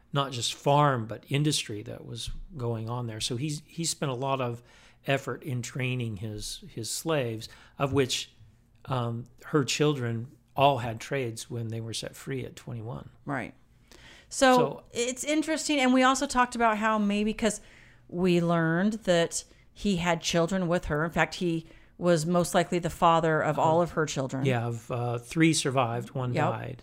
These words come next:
Speaker 2: Yep. So they said that they, they are for sure that he's the father of one of
Speaker 1: Of
Speaker 2: them.
Speaker 1: one.
Speaker 2: But most likely he was the father of all of her children.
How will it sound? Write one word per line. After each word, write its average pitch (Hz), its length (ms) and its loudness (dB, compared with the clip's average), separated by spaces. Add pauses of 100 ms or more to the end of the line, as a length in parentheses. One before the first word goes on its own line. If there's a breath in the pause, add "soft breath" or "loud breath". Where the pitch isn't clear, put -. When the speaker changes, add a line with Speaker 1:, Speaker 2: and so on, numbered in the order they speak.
(160)
Speaker 2:
Yep. - 320 -6
So 185 400 6 (380 loud breath)
they 196 160 6
said 185 240 2
that 190 140 0 (280)
they, 190 220 4
they 202 200 6
are 202 120 10
for 202 180 2
sure 320 420 6
that 196 140 2
he's 185 240 0
the 180 80 -8
father 170 400 6
of 151 100 0
one 190 320 4
of 143 140 2
Speaker 1:
Of 135 40 -8
Speaker 2:
them. 131 260 2
Speaker 1:
one. 123 460 2
Speaker 2:
But 180 280 2
most 196 300 4
likely 165 260 2
he 165 140 -2
was 160 140 -4
the 165 60 -6
father 151 300 0
of 147 80 -4
all 156 220 2
of 151 80 -4
her 156 120 -4
children. 147 500 -4